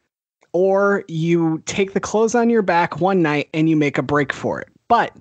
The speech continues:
it doesn't play out the way Bev leaves. You don't go, "I got a phone call.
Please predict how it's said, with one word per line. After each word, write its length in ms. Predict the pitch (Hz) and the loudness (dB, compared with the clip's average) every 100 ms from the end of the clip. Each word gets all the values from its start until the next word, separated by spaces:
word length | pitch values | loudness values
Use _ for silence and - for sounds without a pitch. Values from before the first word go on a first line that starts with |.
| _ _ _ _ _ - | _ _ _ _ _ -2
it 180 | 170 170 | 0 2
doesn't 380 | 214 220 240 | 0 2 -2
play 240 | - 226 175 | 0 0 0
out 200 | 147 147 | 0 0
the 60 | |
way 200 | 156 139 | 0 0
Bev 320 | 135 139 135 123 | -2 -2 -2 -4
leaves. 520 | 127 131 - - - - _ - - | -6 -6 -8 -14 -16 -20 _ -20 -4
You 140 | 165 | 0
don't 380 | 196 226 269 - | 2 4 2 0
go, 400 | 170 175 165 160 _ _ _ - | -2 2 2 0 _ _ _ -4
"I 120 | 269 | -2
got 260 | 277 170 160 | 0 0 0
a 40 | |
phone 360 | 175 294 330 277 | 0 0 0 0
call. 520 | 175 165 139 127 - | 0 0 0 -2 -6